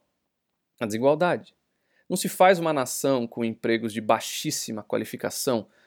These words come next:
como escolher entregar banana pra dondoca. Nem com caridade,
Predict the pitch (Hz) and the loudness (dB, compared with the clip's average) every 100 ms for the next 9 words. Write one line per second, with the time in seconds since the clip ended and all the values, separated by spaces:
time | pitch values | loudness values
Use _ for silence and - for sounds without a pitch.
0 | _ - 117 120 - 123 107 117 117 110 | _ -6 -2 -2 0 0 2 4 2 2
1 | 104 110 113 104 110 104 104 107 104 98 | -2 0 2 2 0 0 -2 -2 -2 0
2 | 104 101 98 98 98 - - _ _ _ | 0 0 0 -2 -2 -8 -16 _ _ _
3 | _ - 156 170 175 185 175 196 190 117 | _ -4 -4 -2 0 0 4 6 4 2
4 | - | -14